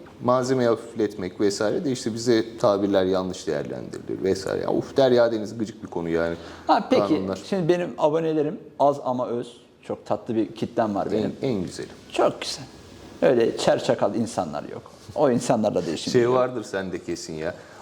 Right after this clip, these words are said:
Speaker 1: "Abi köpek dövüş videosu yayınlasana" falan
Speaker 2: Evet,
Speaker 1: filan.
Speaker 2: var.
Speaker 1: Zıplayan geri
Speaker 2: Var, var.
Speaker 1: zekalılar.
Speaker 2: Geçen gün sen
Speaker 1: "Abi Kangal mı döver, işte Dogo Argentino mu döver?" falan
Speaker 2: "Böyle
Speaker 1: sonra.
Speaker 2: bir video yapsana" falan diyenler çok var. Geçen gün buradayız kıymetli abonelerimiz. Benim de sık sık telefonum çalıyor ya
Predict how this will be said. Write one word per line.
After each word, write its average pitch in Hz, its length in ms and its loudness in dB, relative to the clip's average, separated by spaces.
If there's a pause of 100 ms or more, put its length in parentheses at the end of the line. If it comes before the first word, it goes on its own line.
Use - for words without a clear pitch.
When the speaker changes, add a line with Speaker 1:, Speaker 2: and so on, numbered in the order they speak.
Speaker 1:
"Abi - 220 2
köpek - 420 -2
dövüş 110 300 -2
videosu 104 380 -2
yayınlasana" 92 640 0
falan 87 260 0
Speaker 2:
Evet, 175 280 4
Speaker 1:
filan. 151 180 6
Speaker 2:
var. 127 80 4
Speaker 1:
Zıplayan 95 480 -6 (100)
geri 123 180 0
Speaker 2:
Var, 151 200 6
var. 131 240 2
Speaker 1:
zekalılar. 80 380 -10 (300)
Speaker 2:
Geçen 175 380 2
gün 175 60 -2
sen 175 300 0
Speaker 1:
"Abi 156 260 0
Kangal 156 440 0
mı 160 180 -4
döver, 143 400 0
işte 135 260 -6
Dogo 139 240 -2
Argentino 139 640 0
mu 113 120 -8
döver?" 101 260 -4
falan 98 300 -2
Speaker 2:
"Böyle 165 240 6
Speaker 1:
sonra. 160 100 0
Speaker 2:
bir 160 80 0
video 160 240 2
yapsana" 160 460 2
falan 147 320 0
diyenler 151 380 0
çok 147 200 -2
var. 127 80 0
Geçen 139 400 -2
gün 170 120 -6 (160)
buradayız 151 500 4
kıymetli 127 400 0
abonelerimiz. 127 600 0
Benim 151 200 0
de 147 60 2
sık 147 200 -4
sık - 140 -2
telefonum 151 360 2
çalıyor 185 300 0
ya 123 220 2